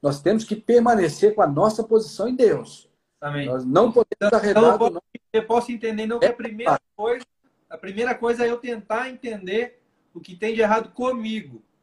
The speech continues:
Speaker 1: Comigo,
Speaker 2: Buscar
Speaker 1: exatamente.
Speaker 2: consultar as minhas bases, as minhas bases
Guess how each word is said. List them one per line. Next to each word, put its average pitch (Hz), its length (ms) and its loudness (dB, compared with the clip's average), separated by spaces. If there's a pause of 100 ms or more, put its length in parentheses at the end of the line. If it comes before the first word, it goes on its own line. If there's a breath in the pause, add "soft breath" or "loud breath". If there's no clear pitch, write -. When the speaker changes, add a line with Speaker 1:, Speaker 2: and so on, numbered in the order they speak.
Speaker 1:
Comigo, 175 420 0
Speaker 2:
Buscar 175 240 -6
Speaker 1:
exatamente. 202 480 0
Speaker 2:
consultar 226 320 0
as 220 60 -10 (240)
minhas 294 260 -2
bases, 226 760 -8 (180)
as 160 160 -14
minhas 226 360 -10
bases 214 640 -6